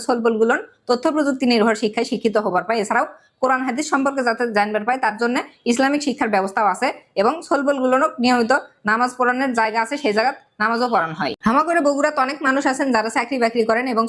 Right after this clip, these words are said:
সোলবল নিয়ে সেই রকম চিন্তার মধ্যে থাকেন, কোন স্কুলে ভর্তি করে দিবেন, কোনটি প্রাইভেট পড়াবেন, আবার কার কাছে সোলক থুয়ে দিবেন, আপনাদের কোনো টেনশনই করা লাগবে না। কারণ ক্যামব্রিজ পাবলিক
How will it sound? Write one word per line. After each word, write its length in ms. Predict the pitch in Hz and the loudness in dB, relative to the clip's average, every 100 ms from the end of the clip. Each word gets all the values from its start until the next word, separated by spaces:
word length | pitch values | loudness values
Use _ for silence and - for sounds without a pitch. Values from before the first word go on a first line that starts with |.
| 254 | 0
সোলবল 280 | 254 240 240 | 0 2 2
নিয়ে 120 | 247 - | 0 0
সেই 120 | 302 302 | 2 2
রকম 140 | 262 262 | 0 -2
চিন্তার 260 | 254 214 202 | 0 0 0
মধ্যে 160 | 190 202 | -2 -2
থাকেন, 180 | 196 180 190 | -2 -4 -4
কোন 100 | 240 247 | 0 0
স্কুলে 180 | - 240 202 | 2 0 2
ভর্তি 200 | 233 220 262 | 0 2 2
করে 120 | 247 | 2
দিবেন, 160 | 220 226 240 | 2 0 2
কোনটি 200 | 226 233 | 2 2
প্রাইভেট 260 | 214 226 269 - | 2 0 -2 -2
পড়াবেন, 260 | 233 226 226 | 0 0 0
আবার 120 | 214 240 | 0 0
কার 120 | 240 | -2
কাছে 120 | 254 254 | -2 -4
সোলক 180 | 240 226 226 | 0 -2 2
থুয়ে 140 | 240 | 0
দিবেন, 160 | 208 226 269 _ - | 0 -2 -4 _ -2
আপনাদের 280 | 185 226 226 233 | -2 0 0 2
কোনো 120 | 233 240 | 2 2
টেনশনই 340 | 240 247 226 208 | 2 2 2 4
করা 120 | 185 175 | 2 0
লাগবে 180 | 170 165 | -2 0
না। 60 | 160 208 | 0 0
কারণ 180 | 220 277 - _ - | -2 -2 -12 _ -4
ক্যামব্রিজ 320 | 240 254 294 | -2 -2 -2
পাবলিক 240 | 240 240 | -2 -2